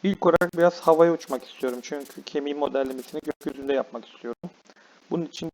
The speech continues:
boşluk tuşuna çift tıklıyor ve sonrasında basılı tutuyorum.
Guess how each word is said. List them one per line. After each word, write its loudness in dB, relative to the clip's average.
boşluk -4
tuşuna -4
çift -4
tıklıyor 2
ve 2
sonrasında -2
basılı -4
tutuyorum. -8